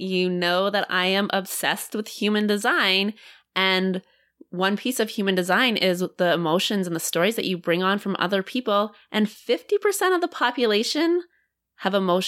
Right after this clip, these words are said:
open emotional centers where they literally feel other people's emotions. They feel their worries. They bring their stories in. And like you said, it's not even that you feel it, you amplify it, you magnify it. So you are not alone. I am sure there's listeners here because fifty percent of the population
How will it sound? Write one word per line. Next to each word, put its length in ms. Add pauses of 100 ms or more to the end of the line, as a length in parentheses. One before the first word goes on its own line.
(120)
open 320
emotional 540
centers 500
where 100
they 120
literally 540
feel 460
other 160
people's 260
emotions. 400
They 100
feel 500
their 200
worries. 360
They 180
bring 320
their 100
stories 400
in. 340 (400)
And 180
like 200
you 80
said, 140
it's 120
not 100
even 100
that 120
you 60
feel 340
it, 120
you 220 (180)
amplify 580
it, 260 (240)
you 140
magnify 720
it. 280
So 340 (240)
you 240
are 120
not 180
alone. 500
I 120
am 160
sure 280
there's 240
listeners 640
here 300
because 280
fifty 340
percent 340
of 60
the 80
population 920